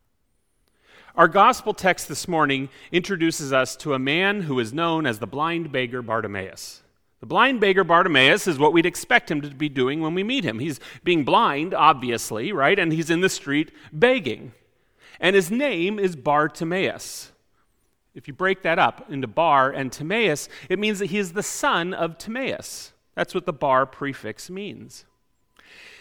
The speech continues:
And it's interesting here that he has a name. Bartimaeus isn't someone we're gonna see anywhere else in the Bible. He's, he's not someone we should even know, and we actually don't know much of anything about him.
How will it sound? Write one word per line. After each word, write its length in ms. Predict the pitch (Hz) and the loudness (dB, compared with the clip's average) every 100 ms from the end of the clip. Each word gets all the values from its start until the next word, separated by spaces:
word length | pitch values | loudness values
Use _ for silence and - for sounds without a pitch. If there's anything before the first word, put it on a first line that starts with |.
| _ _ - | _ _ -12
And 140 | 208 220 | -6 -4
it's 140 | - | -4
interesting 500 | 285 - 320 - 294 | -6 -6 -8 -4 -4
here 220 | 202 226 | 2 2
that 140 | 196 202 | 4 2
he 100 | 165 | 2
has 240 | 160 151 | 2 2
a 80 | 151 | 2
name. 500 | 127 107 98 - 135 - _ _ _ _ _ _ _ _ _ - | 4 2 -2 -14 -20 -20 _ _ _ _ _ _ _ _ _ 4
Bartimaeus 640 | 202 254 226 208 190 - | 6 6 4 0 0 0
isn't 300 | 185 208 226 | -2 -2 -6
someone 380 | - 190 185 180 | -4 -2 -2 -2
we're 80 | 156 | -2
gonna 160 | 165 | -2
see 320 | 151 - 160 | -4 -2 0
anywhere 360 | 143 156 170 139 | 0 -2 0 2
else 260 | 135 135 151 | 2 0 -6
in 80 | |
the 60 | 147 | -4
Bible. 420 | 127 104 107 156 | 0 0 0 -4
He's, 240 | 147 143 - - - | -6 -10 -10 -18 -6
he's 200 | 165 147 | -4 -2
not 320 | 151 180 190 | 0 0 0
someone 340 | 214 196 175 | -6 -4 -4
we 140 | 160 170 | -4 -6
should 200 | - 151 | -6 -4
even 320 | 156 165 151 | -4 -6 -6
know, 280 | 117 127 180 | -2 -2 -2
and 100 | 160 | 0
we 80 | |
actually 300 | 180 220 220 | 0 0 -4
don't 300 | 139 156 190 | -4 -4 -4
know 260 | 185 170 165 - - | -4 -4 -6 -12 -14
much 240 | 170 170 185 | -8 -6 -4
of 80 | 147 | -4
anything 360 | 139 127 151 | -6 -8 -12
about 340 | 156 180 233 190 | -8 -8 -8 -10
him. 360 | 120 92 120 | -14 -16 -20